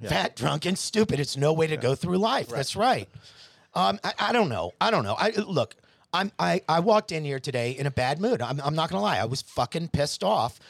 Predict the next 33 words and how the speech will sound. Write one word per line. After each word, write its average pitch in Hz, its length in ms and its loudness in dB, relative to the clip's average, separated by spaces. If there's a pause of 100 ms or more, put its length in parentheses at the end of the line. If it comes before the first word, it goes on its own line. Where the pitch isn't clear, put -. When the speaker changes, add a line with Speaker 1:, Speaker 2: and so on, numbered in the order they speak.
(260)
Speaker 2:
I, 135 260 -2
I 123 120 0
barely 160 420 0
slept 151 400 -2
last 113 300 -2
night. 110 360 -6
I 139 100 -2
take 151 260 -6 (100)
this 143 160 -4
shit 135 320 -2 (280)
really 170 440 0
seriously. 107 840 -4 (240)
The 156 80 -2
Persida 202 560 -2
kid, 165 220 -2
I 165 80 0
wanted 151 320 -2
to 135 40 -14
be 139 120 -6
a 139 40 -2
Spur. 147 300 0
He 139 100 -4
was 117 120 -8
a 113 40 -6
natural 147 420 -4
Spur. 131 280 -4
We 101 140 -8 (100)
didn't 175 240 -2
fucking 127 420 -2
get 90 180 -6
him. 127 140 -4 (280)
We 180 140 -2
chose 185 480 0